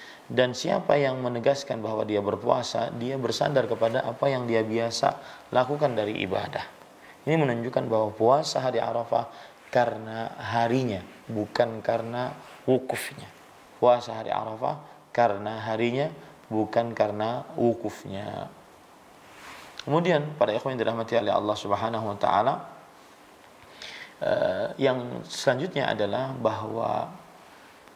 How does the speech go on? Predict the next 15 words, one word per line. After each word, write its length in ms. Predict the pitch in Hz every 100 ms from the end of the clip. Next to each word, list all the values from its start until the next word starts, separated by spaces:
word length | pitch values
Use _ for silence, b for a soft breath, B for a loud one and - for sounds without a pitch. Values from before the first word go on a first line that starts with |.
| -
kita 460 | 185 175 - 98 - - - - -
semestinya 880 | - - 120 110 - 147 117 117 - -
wajib 340 | 123 123 131
menjaga 460 | 113 110 104 110 113
persatuan 560 | - 110 113 - 117 113
kesatuan 460 | 110 110 104 104
kaum 240 | 104 107 104
muslimin, 340 | - 113 117 - -
terutama 560 | 123 117 110 107 127
dalam 240 | 117 107 110
ibadah-ibadah 880 | 110 104 104 110 104 101 107 143 147 B B B 117
yang 640 | 131 160 190 196 190 180 -
kaum 320 | 147 139 123 120 117
muslimin 480 | - 107 107 123
disyariatkan 720 | 120 104 104 107 104 - 113